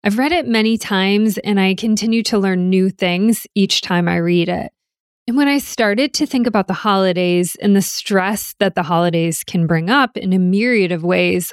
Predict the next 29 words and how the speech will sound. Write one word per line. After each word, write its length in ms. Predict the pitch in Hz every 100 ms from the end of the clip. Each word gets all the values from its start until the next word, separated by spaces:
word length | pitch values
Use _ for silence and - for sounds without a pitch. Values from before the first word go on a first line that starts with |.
| -
I 380 | 196 196 202
started 420 | 202 - 185 175 170
to 100 | 185
think 180 | 180 170
about 300 | 165 - -
this 180 | 175
book. 340 | - - - - - _ _ _
And 320 | 214 202 196 -
I 120 | 214
even 440 | 233 208 196 196 -
share 580 | - 196 180 180 - -
my 540 | 196 180 175 175 180 -
own 220 | 208 202
experience 580 | 190 180 - 190 190 175
with 140 | 190
this 160 | 175 175
past 380 | - 175 170 -
Thanksgiving 840 | 196 185 - 202 269 302 254 220
and 100 | 196
how 380 | 208 214 208 214 196
I 80 |
used 520 | 190 180 185 175 - -
the 160 | 185 185
four 280 | - 185 175
agreements 600 | 175 180 170 175 - -
to 60 | 156
help 280 | 208 190
me 400 | 202 240 233 220 -
navigate 720 | 196 185 175 175 180 180